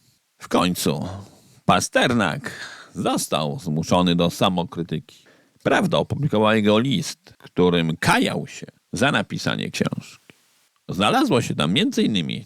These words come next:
takie sformułowanie. A zatem wynika, jakobym podtrzymywał w powieści następujące fałszywe tezy.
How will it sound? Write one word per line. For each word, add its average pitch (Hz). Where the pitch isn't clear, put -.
takie -
sformułowanie. 123
A -
zatem 113
wynika, 131
jakobym 98
podtrzymywał 110
w -
powieści 101
następujące 107
fałszywe 101
tezy. -